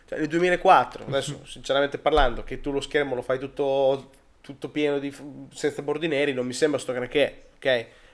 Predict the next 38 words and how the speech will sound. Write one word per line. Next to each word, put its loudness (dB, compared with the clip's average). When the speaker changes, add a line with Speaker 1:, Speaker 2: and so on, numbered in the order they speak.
Speaker 1:
Puoi -2
fare 0
di -6
meglio 0
per -14
sorprendermi, -8
sinceramente. -10
Speaker 2:
Sì. -2
Speaker 1:
Quindi 2
dove 2
vanno 4
adesso -2
a -20
parare? 0
Boh. -4
Non 10
lo 8
so 8
ne-, 8
Speaker 2:
Come -2
Speaker 1:
premesso, 12
Speaker 2:
ipotesi, 8
Speaker 1:
non 10
lo 8
so 4
neanch'io, 6
Speaker 2:
però 10
Speaker 1:
eh, 8
premesso, 4
non 2
lo 4
so -2
neanch'io, -4
quindi. -12
Speaker 2:
a 2
pensarci -2
un 0
attimo, -4